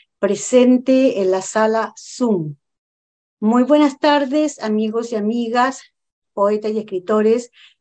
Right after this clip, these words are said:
que nos acompañan a través del muro del colectivo Mailén, eh, de la, del, perdón, de la comunidad literaria Mailén Internacional.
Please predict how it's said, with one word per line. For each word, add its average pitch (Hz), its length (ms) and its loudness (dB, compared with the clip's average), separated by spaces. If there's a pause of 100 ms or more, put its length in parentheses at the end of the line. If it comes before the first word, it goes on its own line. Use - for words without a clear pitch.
(100)
que 262 140 0
nos 311 180 0
acompañan 233 880 -2
a 202 80 -6
través 196 440 -6
del 196 120 -6
muro 226 480 0
del 180 220 -4
colectivo 185 680 -4
Mailén, 208 640 -2 (560)
eh, 190 460 -2
de 202 120 -2
la, 190 300 0
del, 196 240 -2
perdón, 202 380 0
de 190 180 4
la - 160 4
comunidad 226 600 -2
literaria 214 840 -4 (100)
Mailén 202 460 -2
Internacional. 185 920 -4